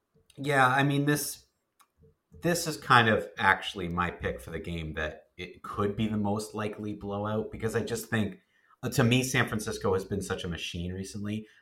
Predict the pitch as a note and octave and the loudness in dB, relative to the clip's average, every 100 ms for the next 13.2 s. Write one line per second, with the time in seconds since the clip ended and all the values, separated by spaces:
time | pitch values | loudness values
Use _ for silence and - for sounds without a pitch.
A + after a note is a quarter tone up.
0 | - F2+ F#2+ F#2 F2+ E2+ F2 - E2 E2 | -6 -2 0 0 -2 -2 -4 -2 0 0
1 | - - E2+ - E2+ D#2 E2 D#2+ F2+ E2 | -2 -10 -10 -8 -8 -4 -4 -4 -6 -8
2 | D#2 _ _ F#2 - C3 C3+ A#2+ G#2+ - | -10 _ _ -12 -8 -8 -4 -2 -2 -4
3 | - _ - E3+ - F3+ B3 - F#3 G3 | -16 _ 0 0 2 4 4 2 -2 0
4 | F3 D3 C#3 C3 - _ _ - _ _ | 0 2 2 0 -8 _ _ -20 _ _
5 | _ _ _ _ _ _ _ - - - | _ _ _ _ _ _ _ -18 -18 -20
6 | _ _ - B2 G#3+ G3 A#3 - - D3 | _ _ 6 8 8 4 -2 -8 -8 -8
7 | - D#3+ - C#3 F#3+ D3+ - G#2+ D3+ B3 | -6 -8 -2 0 0 -2 0 4 6 4
8 | A3 - - C3 A#2 - B2 D3 - - | 2 -14 -14 -12 -10 -4 -2 -2 -4 -12
9 | - A2 C#3+ F#3+ F#3+ F#3+ G#2 G2+ A2+ A2 | 2 6 8 6 0 0 -2 -2 -2 -2
10 | G#2+ - - A2 G#2+ - G2 B2+ C3+ B2 | -4 -8 -6 -2 -2 -2 -2 0 -2 -4
11 | A#2+ C3 B2 A2+ - G#2+ C#3 C#3 D3+ D3 | -4 -4 -6 -8 -6 -4 -4 -4 -6 -4
12 | F#2+ - G#2+ B2 A#2 A2+ G#2 - A#2 C#3 | -6 -6 -2 0 0 0 -2 -4 -4 -4
13 | C#3 - | -6 -14